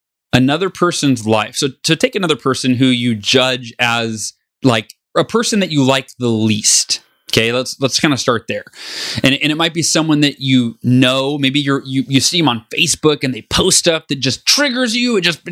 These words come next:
upsets you, it angers you, and you think, "How could they be so stupid? How could they believe that that's true?" You know, all right, "Oh, I just feel so much animosity toward them." Uh, or maybe it's someone in your life that abused you or is currently abusing you,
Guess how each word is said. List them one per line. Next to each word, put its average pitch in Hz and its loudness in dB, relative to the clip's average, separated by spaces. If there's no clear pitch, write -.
upsets 185 0
you, 240 0
it 208 0
angers 233 -2
you, 247 4
and 226 4
you 220 0
think, 208 0
"How 240 0
could 254 -2
they 233 0
be 240 -4
so 214 -2
stupid? 233 0
How 262 0
could 262 -6
they 247 2
believe 240 -2
that 233 -2
that's 214 -2
true?" 277 0
You 226 0
know, 240 -2
all - -2
right, 233 -2
"Oh, 294 2
I 208 -2
just 196 -4
feel 233 0
so 247 0
much 247 -2
animosity 233 0
toward 185 0
them." 123 0
Uh, - 2
or 196 0
maybe 277 0
it's 196 -2
someone 202 0
in 196 2
your 180 4
life 156 -2
that 165 0
abused 139 0
you 110 -4
or 131 6
is 135 0
currently 190 -2
abusing 113 -6
you, 98 -12